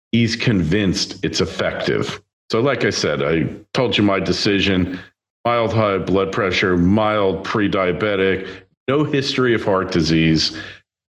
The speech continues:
decades of use of H C Q with very few side effects. First five days I'm taking it, I'm watching for arrhythmias and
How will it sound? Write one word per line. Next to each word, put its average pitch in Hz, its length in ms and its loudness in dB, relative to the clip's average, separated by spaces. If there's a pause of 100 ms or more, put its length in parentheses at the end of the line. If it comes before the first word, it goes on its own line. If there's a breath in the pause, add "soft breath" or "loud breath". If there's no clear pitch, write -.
(100)
decades 147 480 0
of 110 140 4
use 110 560 2
of 95 260 -4
H 123 220 -2
C 120 180 0
Q 110 320 2
with 104 160 2
very 127 560 0
few 117 240 2
side 113 320 0
effects. - 480 -2 (540 loud breath)
First 107 180 -2
five 117 300 0
days 120 260 0
I'm 120 100 0
taking 135 380 0
it, 151 100 2
I'm 90 180 2
watching 110 540 2 (240 loud breath)
for 110 140 -2
arrhythmias 120 840 2
and 82 160 0